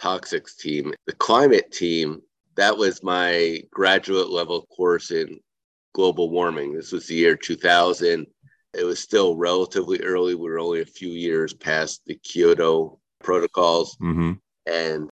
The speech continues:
Speaker 1: I went from zero to a hundred in learning about climate change, its impacts, solutions.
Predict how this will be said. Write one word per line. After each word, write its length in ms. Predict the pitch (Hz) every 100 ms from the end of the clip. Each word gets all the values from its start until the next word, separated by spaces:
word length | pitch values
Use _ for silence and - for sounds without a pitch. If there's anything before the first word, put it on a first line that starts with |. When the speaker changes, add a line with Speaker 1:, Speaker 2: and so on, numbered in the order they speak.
| 85
Speaker 1:
I 120 | 92
went 220 | 90 92
from 180 | 85 80
zero 340 | 76 92 92 87
to 180 | 90
a 80 | 85
hundred 360 | 80 87 85 78
in 100 | 76
learning 400 | 78 82 80 76
about 420 | 76 76 78 78
climate 400 | - 80 82 80
change, 460 | - 82 80 78 80
its 220 | - -
impacts, 1000 | 90 87 85 80 78 76 - - - -
solutions. 1000 | 76 82 87 90 - 85 76 - -